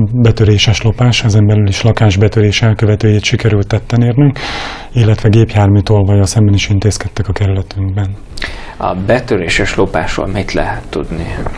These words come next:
Speaker 2: Mely információ?
Speaker 1: Szombaton a kora esti órákban egy, ö, családi házba törtek be, és egy nagyon szemfüles és a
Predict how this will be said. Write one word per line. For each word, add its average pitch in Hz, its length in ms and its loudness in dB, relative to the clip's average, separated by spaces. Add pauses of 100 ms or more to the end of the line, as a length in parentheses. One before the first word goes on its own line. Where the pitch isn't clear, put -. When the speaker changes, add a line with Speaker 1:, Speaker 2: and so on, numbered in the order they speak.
(300)
Speaker 2:
Mely 92 120 2
információ? - 580 2
Speaker 1:
Szombaton 113 640 4 (140)
a 113 120 4
kora 110 240 4
esti 104 320 2
órákban 107 680 4 (560)
egy, 101 360 0 (420)
ö, 101 200 4 (460)
családi 104 400 4
házba 98 400 4
törtek 101 480 2
be, 113 240 2 (960)
és 107 480 2
egy 110 320 2 (100)
nagyon 113 260 4
szemfüles 104 600 2
és 101 180 2
a 104 200 2